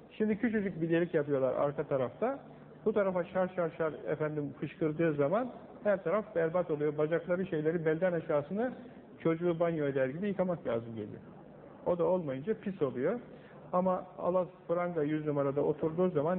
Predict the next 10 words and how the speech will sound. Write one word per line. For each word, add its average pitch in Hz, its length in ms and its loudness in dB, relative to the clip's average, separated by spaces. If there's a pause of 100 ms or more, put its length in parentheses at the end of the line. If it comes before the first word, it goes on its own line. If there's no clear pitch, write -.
(120)
hiç - 80 -2
olmazsa 147 340 2
öyle 156 220 2
bir 147 120 -2
durum 147 240 2
olmuyor. 127 440 2 (580)
Yani 185 240 0
bunun 202 200 -2
alafranga, 196 600 0
alaturkası 180 720 0